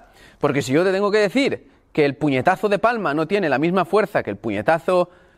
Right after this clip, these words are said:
el puñetazo de palma genera más fuerza que el de puño, pues te lo voy a decir. Si yo te tengo que decir que el entrenamiento tradicional de endurecimiento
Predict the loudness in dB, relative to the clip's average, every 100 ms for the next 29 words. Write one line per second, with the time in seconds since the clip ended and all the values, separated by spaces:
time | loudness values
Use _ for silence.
0 | _ -2 0 0 0 0 2 0 0 -2
1 | -2 0 -2 0 -2 -2 -2 -4 0 0
2 | 2 0 -2 _ _ _ _ -6 0 2
3 | 2 0 0 -2 -14 _ _ _ _ _
4 | _ _ _ -2 2 2 2 2 2 2
5 | 2 2 0 -2 -6 0 2 2 0 -2
6 | 0 0 0 -2 0 0 0 0 0 0
7 | 0 0 0 -2 -2 -2 -2 -4